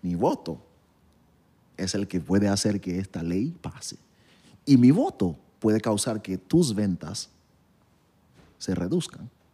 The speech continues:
Mi voto tiene un valor. Entonces, ¿qué gano yo votando para que la marihuana sea legal? ¿Qué gano yo votando para que no sea legal? Y si esa gente me,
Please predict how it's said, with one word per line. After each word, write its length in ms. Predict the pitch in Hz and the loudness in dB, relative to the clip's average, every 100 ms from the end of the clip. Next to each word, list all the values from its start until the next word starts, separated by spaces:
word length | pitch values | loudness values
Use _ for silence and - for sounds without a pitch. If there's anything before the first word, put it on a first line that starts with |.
| _ _ _ _ - - _ _ _ _ | _ _ _ _ -20 -20 _ _ _ _
Mi 60 | - | -14
voto 260 | 78 - | -12 -10
tiene 200 | 98 113 139 | -6 -4 -2
un 80 | |
valor. 420 | 156 196 262 120 - _ _ _ _ _ _ _ _ _ _ _ | -2 0 0 0 -6 _ _ _ _ _ _ _ _ _ _ _
Entonces, 340 | - 107 110 | -8 -4 -4
¿qué 120 | 104 113 | -4 -4
gano 300 | 127 147 139 | 0 2 2
yo 260 | 110 98 - _ _ | 2 0 -4 _ _
votando 560 | 101 98 127 131 135 113 | -6 -4 -2 0 0 0
para 220 | 107 104 | 0 0
que 100 | 104 | 0
la 120 | 101 | 0
marihuana 640 | 104 107 113 127 113 113 110 - | 2 2 2 2 2 0 -4 -18
sea 240 | - 110 90 | -10 -6 -4
legal? 400 | 107 170 123 175 - _ _ _ _ _ _ | 0 2 2 -2 -10 _ _ _ _ _ _
¿Qué 120 | - | -4
gano 260 | 104 107 110 | -2 -2 -2
yo 180 | 110 113 | -2 -2
votando 480 | 113 101 113 120 113 | -2 -2 0 2 0
para 240 | 104 101 | 0 -4
que 140 | - 113 | -2 2
no 340 | 117 117 123 | 4 4 2
sea 220 | 131 98 | -2 -4
legal? 380 | 92 92 104 151 | -2 -2 -2 -4
Y 40 | - | -6
si 120 | - | -6
esa 200 | 101 90 | -6 -4
gente 280 | 101 101 104 | -4 -6 -4
me, 200 | 98 101 | -6 -6